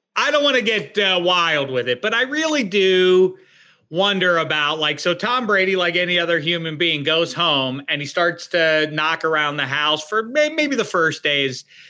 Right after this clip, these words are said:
kinda relaxing and like, "Whew, that pressure cooker is now behind me. On to the next phase of my life." But at what point do you suppose really it was that thing? I,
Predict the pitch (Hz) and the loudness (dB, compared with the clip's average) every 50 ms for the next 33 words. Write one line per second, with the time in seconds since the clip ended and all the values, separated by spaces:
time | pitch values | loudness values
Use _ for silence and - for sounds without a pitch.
0 | - _ - 175 170 165 160 147 143 139 131 131 131 131 131 135 139 - - 139 | -20 _ -8 -4 -2 -2 -2 0 0 0 0 0 0 0 0 -2 -4 -6 -8 -6
1 | 139 139 135 139 131 - - - 330 359 381 339 - - - - _ _ _ _ | -4 -2 -2 -4 -4 -6 -6 -2 2 4 4 4 2 -2 -14 -20 _ _ _ _
2 | _ _ _ _ _ _ _ _ _ _ - 127 160 208 226 233 226 - - 202 | _ _ _ _ _ _ _ _ _ _ -6 -4 -2 0 0 -2 -4 -4 -2 0
3 | 220 202 - - 208 196 - - 196 202 202 202 196 170 143 135 - 143 165 190 | 0 0 2 2 0 0 2 2 0 0 0 0 0 0 0 0 -2 -2 -2 0
4 | 220 240 254 220 247 214 190 190 165 143 127 107 101 95 92 110 147 180 208 226 | 0 0 0 0 0 -2 0 0 0 0 -2 -4 -6 -12 -8 -6 -4 -2 0 0
5 | 233 240 233 208 220 185 185 180 180 190 185 - - - 196 185 185 180 165 175 | 0 0 0 0 0 2 2 0 0 0 -2 -4 -6 -2 0 0 0 0 0 -2
6 | 165 160 156 151 151 151 147 143 139 123 - - 156 165 190 220 247 294 339 330 | -2 -2 0 0 0 0 0 0 0 -2 -4 -4 -2 -2 0 2 2 0 0 0
7 | - - 277 285 277 233 190 202 185 180 - - 185 143 151 175 175 170 - 156 | -2 0 0 2 2 0 0 0 -2 -2 -2 -4 -8 -4 0 0 0 0 -2 -4
8 | 160 175 202 214 208 196 180 170 170 160 147 147 _ _ - - - - - _ | -2 0 0 0 2 2 2 2 0 0 -2 -4 _ _ -20 -20 -20 -20 -20 _
9 | _ - 190 208 220 214 220 202 - 214 202 190 185 - 190 160 139 139 151 190 | _ -2 -2 0 0 0 0 0 0 0 -2 -2 -2 -2 -2 -2 -2 0 -2 -2
10 | 226 | -2